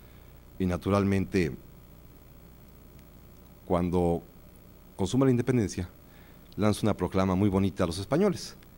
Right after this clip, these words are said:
Les dice: "Vamos a unirnos, todos estamos juntos, nada más les pido una cosa, vengan al Tepeyac y pidan perdón y conviértanse en mexicanos". O sea, fantástico, ¿no?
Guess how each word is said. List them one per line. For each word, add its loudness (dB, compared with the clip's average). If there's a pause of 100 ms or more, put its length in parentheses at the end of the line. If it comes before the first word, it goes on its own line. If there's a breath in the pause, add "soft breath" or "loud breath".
(340)
Les 4
dice: 2 (800)
"Vamos 6
a 2
unirnos, 4 (200)
todos 8
estamos 6
juntos, 0 (1000 soft breath)
nada 4
más 6
les 4
pido 6
una 6
cosa, 2 (200)
vengan 6 (580)
al -2
Tepeyac 2
y 0
pidan 4
perdón 2 (180)
y -4
conviértanse 0
en -2
mexicanos". -6 (480)
O -20
sea, -2
fantástico, 0
¿no? 0